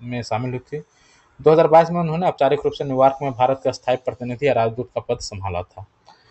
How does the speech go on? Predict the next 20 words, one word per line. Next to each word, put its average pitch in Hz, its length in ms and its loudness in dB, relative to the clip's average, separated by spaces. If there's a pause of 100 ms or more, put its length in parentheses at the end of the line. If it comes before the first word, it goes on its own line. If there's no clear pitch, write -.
(220)
तो 170 180 6
भारत 147 320 4
की 175 60 -2
पहली 151 260 0
महिला 156 280 2
स्थायी 143 280 0
प्रतिनिधि 143 600 -4 (200)
जो 123 120 -4
अपनी 135 160 -4
विशिष्ट 131 360 -4
सेवा 135 240 4
के 135 140 -6
बाद 127 120 2
सेवानिवृत्त 127 560 -4
हो 127 120 -6
गई, 135 180 -4
नाम 113 260 -4
है 147 80 -4
रुचिरा 127 300 -4
कंबोज। 98 500 -10